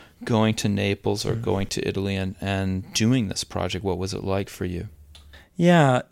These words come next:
Speaker 2: it, my, my father was born in Naples, and so it was a city that I had, um,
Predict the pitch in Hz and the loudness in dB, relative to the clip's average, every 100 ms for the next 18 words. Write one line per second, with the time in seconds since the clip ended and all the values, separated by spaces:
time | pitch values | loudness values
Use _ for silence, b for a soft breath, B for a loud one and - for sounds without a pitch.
0 | _ _ 139 139 135 151 147 131 120 123 | _ _ -2 4 6 8 8 6 4 2
1 | 123 120 113 113 104 - - - - - | 2 4 4 2 -2 -8 -12 -12 -14 -14
2 | - 147 143 117 110 104 107 104 107 117 | 6 8 8 6 0 0 -4 -4 -8 -4
3 | 110 110 110 107 107 110 110 113 120 110 | -2 -2 -2 -4 -4 -4 -4 -6 -8 -6
4 | 113 - 123 117 113 117 - 156 131 113 | -6 -4 -2 -2 -2 -2 0 2 2 2
5 | 110 110 107 110 107 - - 113 110 107 | 2 2 0 -2 -4 -6 -2 -2 -2 -4
6 | 107 | -6